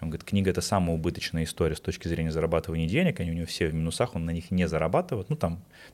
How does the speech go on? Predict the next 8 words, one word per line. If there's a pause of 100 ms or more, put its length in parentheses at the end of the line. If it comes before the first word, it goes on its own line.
точнее, (240)
инвестиции
в
книгу,
а,
сильно
выше,
чем